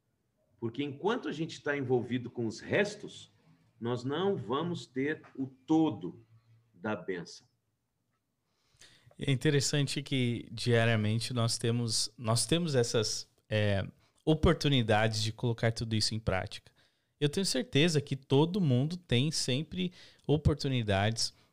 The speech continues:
Speaker 2: de colocar de fato esse amor que nós estamos falando, que muitas vezes parece impossível, mas por que não colocarmos como objetivo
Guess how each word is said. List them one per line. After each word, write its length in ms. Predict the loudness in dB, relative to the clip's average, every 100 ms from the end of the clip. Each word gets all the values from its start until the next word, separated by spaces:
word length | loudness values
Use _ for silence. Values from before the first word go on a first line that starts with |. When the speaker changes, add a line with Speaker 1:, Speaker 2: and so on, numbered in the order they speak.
| _
Speaker 2:
de 240 | -8 -4 -4
colocar 580 | -2 -2 -2 0 0 0
de 140 | -2
fato 520 | -2 0 0 -2 -2
esse 220 | 0 2
amor 340 | 2 2 2 0
que 120 | 0
nós 220 | 0 0
estamos 420 | 0 -2 -4 -4 -2
falando, 460 | -2 -2 -4 -8
que 100 | -4
muitas 380 | -2 -2 -2 0
vezes 160 | -2 0
parece 480 | 0 2 0 0
impossível, 640 | -4 -4 -2 0 -2 -2 -4 -8 -18 -4
mas 200 | 2 2
por 160 | 2 -2
que 120 | 2
não 160 | 2 2
colocarmos 600 | 4 2 4 2 2 4
como 180 | 4 4
objetivo 640 | 4 0 -2 -2 -4 -4